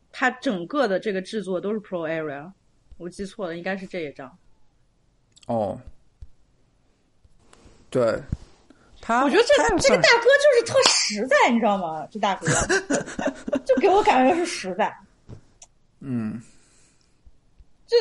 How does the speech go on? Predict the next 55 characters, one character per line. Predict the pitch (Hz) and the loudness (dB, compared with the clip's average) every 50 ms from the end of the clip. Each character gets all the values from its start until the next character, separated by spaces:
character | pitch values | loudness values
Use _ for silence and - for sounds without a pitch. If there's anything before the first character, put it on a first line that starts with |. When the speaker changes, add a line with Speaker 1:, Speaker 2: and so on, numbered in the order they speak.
| 339 - | 2 0
Speaker 1:
就 | - - 494 480 466 453 403 | 0 2 4 4 4 4 0
是 | 403 415 415 381 311 - - - - - - | 0 0 2 2 2 0 0 -4 -16 -10 -4
他 | - 453 453 453 | -2 -2 -2 0
不 | 349 311 | -2 -4
是 | - 453 415 | -2 -2 0
那 | 427 370 302 | 0 0 0
种 | 285 214 202 | 0 -2 -2
特 | 226 - 370 320 | -2 -2 0 2
别 | 285 277 294 | 2 2 0
花 | 294 - - 370 370 359 349 | 0 -2 -4 -2 0 -2 0
哨， | 359 330 233 202 | 0 0 0 2
然 | 185 185 190 233 | 2 0 -2 -2
后 | 254 285 247 | -2 -4 -4
老 | 233 202 165 160 160 | -2 -2 -2 -4 -4
炫 | - - - 381 349 | -6 -8 -4 -2 0
啊， | 285 226 196 190 220 | 0 0 -2 -2 -4
或 | 220 240 | -4 -4
者 | 226 214 214 | -4 -4 -4
有 | 208 180 160 135 127 - - | -4 -4 -6 -6 -8 -10 -8
特 | - 311 | -6 -4
别 | 254 262 269 | -2 -2 -2
明 | 254 233 202 247 269 | -2 -2 -2 -4 -4
显 | - 226 175 | -4 -4 -4
的 | 170 | -4
那 | 180 196 196 185 | -4 -6 -6 -4
种， | - 165 151 - - - _ _ _ _ _ _ _ _ _ _ _ _ _ _ | -6 -8 -10 -12 -14 -20 _ _ _ _ _ _ _ _ _ _ _ _ _ _
像 | - 285 262 240 | -4 0 0 0
Uzi | - 269 285 311 302 285 233 214 | 0 -2 -4 -6 -4 -4 -2 -2
那 | 220 208 | -2 -2
种 | 190 196 202 | -2 -4 -4
挺 | - - 233 196 | -4 -4 -4 -4
邪 | 196 - - 196 190 202 269 | -4 -4 -4 0 0 2 2
心 | - - 311 311 | 0 0 -2 -2
啊， | 294 277 220 175 190 | 0 0 0 -2 -4
或 | 196 233 202 | -4 -4 -4
者 | 202 226 | -4 -4
什 | - 220 | -6 -8
么 | 175 185 | -8 -6
样 | 190 180 180 | -6 -4 -4
的 | 202 | -4
那 | 202 175 | -4 -4
种 | 160 156 156 - | -6 -8 -10 -12
风 | 185 185 175 | -12 -12 -12
格， | 165 - 135 131 139 185 196 - _ _ _ _ | -12 -14 -12 -12 -10 -12 -12 -14 _ _ _ _
他 | - 403 | -8 -4
就 | 392 440 415 | -2 0 0
是 | 294 262 - - _ _ _ _ _ _ _ _ - - | 0 0 -2 -6 _ _ _ _ _ _ _ _ -8 -4
给 | - 254 202 | -2 0 0
人 | 233 262 254 | 0 -2 -2
就 | 302 294 | -4 -4
特 | - - 349 - | 0 2 2 2
实 | - - - - 170 | 2 0 -6 -8 -6
在。 | 170 180 - - - - - _ _ _ - | -6 -6 -6 -6 -10 -20 -20 _ _ _ -12
<laughs> | 415 403 - 480 494 - 480 466 466 480 539 523 _ _ _ - - _ _ _ - - - - - - - - - - - - - - - - _ - - - - - - - - - - - - - - - | -4 0 0 0 0 -2 -8 -8 -8 -12 -20 -20 _ _ _ -20 -20 _ _ _ -20 -20 -20 -20 -20 -16 -14 -12 -14 -14 -14 -16 -16 -16 -16 -18 _ -20 -20 -20 -20 -20 -20 -18 -18 -18 -18 -18 -18 -20 -18 -12
Speaker 2:
嗯。 | 139 135 131 127 113 110 107 | -10 -6 -6 -6 -6 -6 -8